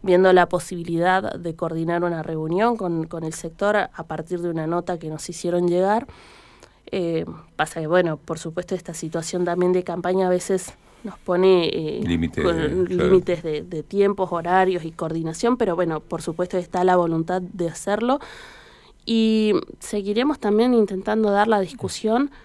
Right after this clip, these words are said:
Speaker 1: pero hay quienes tienen también una mayoría y por eso insisto en que no son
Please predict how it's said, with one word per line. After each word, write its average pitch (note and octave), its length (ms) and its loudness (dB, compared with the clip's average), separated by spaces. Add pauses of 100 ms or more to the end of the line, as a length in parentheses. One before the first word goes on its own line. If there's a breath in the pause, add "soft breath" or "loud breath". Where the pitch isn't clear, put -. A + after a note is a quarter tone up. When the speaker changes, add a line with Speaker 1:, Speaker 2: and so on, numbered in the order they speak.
(260 loud breath)
Speaker 1:
pero F3+ 240 2
hay G#3+ 240 2
quienes A#3 340 -2
tienen G3+ 360 2
también F#3 300 4
una F#3 200 4
mayoría G3 720 -2
y G#3 80 -10
por D#4 160 -4
eso F4+ 160 -4
insisto D4 300 -6
en B3 120 0
que A3 100 -2
no C#4 140 -2
son G#3+ 240 -6